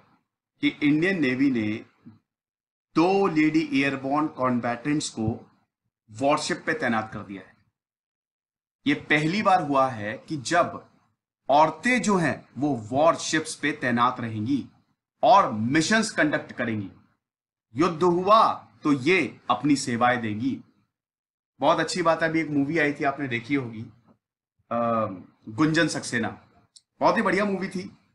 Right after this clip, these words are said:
हालांकि उसमें एयरफोर्स का जिस तरीके से पोर्ट्रेल किया गया है उसमें विवाद भी हुआ, लेकिन वो मूवी आप देखिएगा, अच्छी मूवी थी वो। तो, अ, उसमें भी दिखाया है कि एक जो, अ, जो औरत होती है उसके बहुत बड़े सपने होते हैं कि उसको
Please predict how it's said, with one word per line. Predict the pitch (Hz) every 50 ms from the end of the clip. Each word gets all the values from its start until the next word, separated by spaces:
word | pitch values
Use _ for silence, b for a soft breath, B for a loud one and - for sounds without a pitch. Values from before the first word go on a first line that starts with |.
| _ _ _ -
हालांकि | 131 139 151 156 156 156
उसमें | 151 - 170 151
एयरफोर्स | 143 139 135 135 - 151 165 160
का | - 165
जिस | 151 147 147 -
तरीके | - 147 143 - 160
से | 151 170
पोर्ट्रेल | - - 151 147 147 147 160 160 156
किया | - - 143 143 143
गया | 143 139 131 123
है | 127
उसमें | - - - - 127 120
विवाद | 113 113 107 117 131 - -
भी | 156 175
हुआ, | 160 127 117 98 - - - b b b b b b -
लेकिन | - 165 190 233
वो | 240 240 233
मूवी | 208 190 196 190 220 226
आप | 208
देखिएगा, | - 156 151 143 147 175 165 147 156
अच्छी | 156 156 - - 185
मूवी | 156 131 113 117
थी | 113 - 113
वो। | 98 117 - - _ _ _ _ _ _ _ _ _ _ _ _ _ _ _ _ _ -
तो, | 220 233 240 247
अ, | 247 - 170 165 165 165 - - 190
उसमें | 185 - - 226 277 277
भी | 226 208 214 214 220
दिखाया | 226 - 156 165 160 160 156 160 175 175
है | 165 143 120 113 120
कि | - - - 170 175 180 180 180 - - - - - - _ -
एक | 175 208 226 220 - 202
जो, | 170 151 180 180 175 170
अ, | 170 - - 131 131 127 120 117 110 104 - - _ _ _ _ _ _ _ _ -
जो | 147 160 160
औरत | 170 190 214 214 -
होती | 156 143 139 135 131
है | 135
उसके | 139 - 196
बहुत | 180 156 165 202 214 - - -
बड़े | - 151 190 208
सपने | 202 180 - - 160 151
होते | 131 117 - -
हैं | 95 - _ _ - _ _ _ _ _ _ _ _ _ _ _ -
कि | 160
उसको | 160 160 - 185 180 170 165 143 120 - -